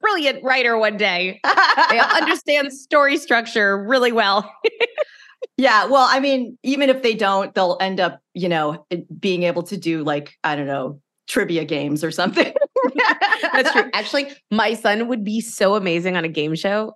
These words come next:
Speaker 1: That could, he could win a lot of money that way. Maybe this is the
Speaker 2: Yeah.
Speaker 1: direction I should be heading in with my parenting. Okay, but anyway, so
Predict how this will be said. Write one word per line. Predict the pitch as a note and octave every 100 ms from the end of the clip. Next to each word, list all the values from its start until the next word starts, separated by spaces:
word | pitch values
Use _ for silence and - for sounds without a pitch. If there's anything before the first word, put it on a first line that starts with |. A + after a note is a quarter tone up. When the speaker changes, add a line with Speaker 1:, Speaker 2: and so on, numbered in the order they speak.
| _ -
Speaker 1:
That | A3+
could, | C4
he | A#3 D4
could | G#4
win | B3+ G3+
a |
lot | E3+
of | D#3
money | C#3 A#2+
that | F2+
way. | B2+
Maybe | F3 A3 A3+
this | F#3+ -
is | D#3 -
the | F#3+
Speaker 2:
Yeah. | - -
Speaker 1:
direction | - - - C#3+
I |
should | B2 D#3
be | C3
heading | C#3 C3
in | A#2
with | B2+
my | B2
parenting. | - A#2+ D2+ E2 - - -
Okay, | C4 G#3
but | A#3+
anyway, | B3 G3+ E3+ E3
so | - B3+ A3 A3+ -